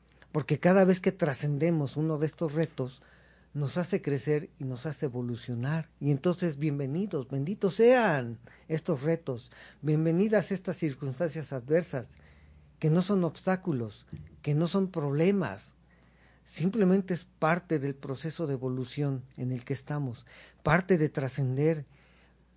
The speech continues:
Y ahí está, fíjense, observen, el verdadero éxito y el verdadero triunfo. Yo como entrenador deportivo,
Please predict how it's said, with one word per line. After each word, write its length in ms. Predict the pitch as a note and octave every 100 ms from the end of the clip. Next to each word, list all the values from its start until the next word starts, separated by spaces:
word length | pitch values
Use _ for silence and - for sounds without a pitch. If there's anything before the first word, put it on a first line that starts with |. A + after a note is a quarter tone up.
| _ - - D#3 -
Y 120 | D3+ D#3
ahí 280 | F3 A3+
está, 460 | A3 - - C#3+ D3 - - - -
fíjense, 440 | C#3+ F3 D#3 E3
observen, 580 | B2+ - C#3+ B2 B2 B2+ _ _ _ _ _ _ _ -
el 120 | C#3
verdadero 500 | D3+ D3 D#3 F#3 F3
éxito 340 | E3+ - -
y 100 | C#3+
el 100 | C3+
verdadero 540 | C3 A#2+ C3+ C#3 D3+ C3
triunfo. 460 | B2+ B2 A2+ A2+ _ _ _ _ _ _ _ _ _ - - -
Yo 140 | D#3
como 180 | - A3+
entrenador 580 | F3+ D3+ D3 D3 D#3+ F3
deportivo, 640 | G3 C#3+ A#2 D#3 B2